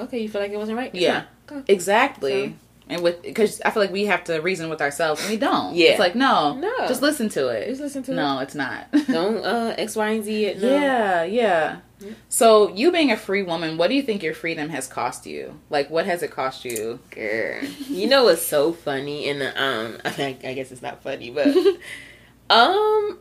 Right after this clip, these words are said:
Speaker 1: I think men are intimidated
Speaker 2: Mm.
Speaker 1: when it, on a relationship level. Like, I think men are intimidated, but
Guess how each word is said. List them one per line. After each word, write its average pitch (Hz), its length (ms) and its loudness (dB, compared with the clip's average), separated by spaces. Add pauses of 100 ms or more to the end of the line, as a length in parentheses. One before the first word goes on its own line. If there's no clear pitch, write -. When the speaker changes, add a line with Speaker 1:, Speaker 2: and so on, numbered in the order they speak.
Speaker 1:
I 415 120 6
think 466 260 6
men 381 160 4
are 415 160 4
intimidated 220 920 0
Speaker 2:
Mm. 180 400 -8
Speaker 1:
when 180 140 2
it, 185 400 -4
on 196 160 0
a 190 80 2
relationship 220 540 0
level. 240 580 2
Like, 175 220 0
I 165 100 0
think 202 280 -6
men 185 200 -4
are 180 160 0
intimidated, 175 720 -4
but 151 300 0